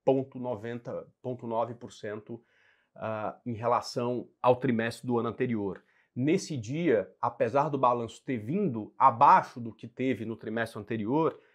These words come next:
ela subiu cinco ponto noventa e cinco por cento, perto de seis por cento. Por quê?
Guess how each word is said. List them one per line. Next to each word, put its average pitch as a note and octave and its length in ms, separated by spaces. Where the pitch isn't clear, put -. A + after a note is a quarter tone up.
ela C3 140
subiu C3+ 420
cinco A3+ 340
ponto F3+ 220
noventa C#3 280
e A#2 40
cinco A#2 240
por - 160
cento, - 320
perto D#3 280
de B2+ 80
seis A#2+ 260
por - 160
cento. - 340
Por E3+ 160
quê? G#2 300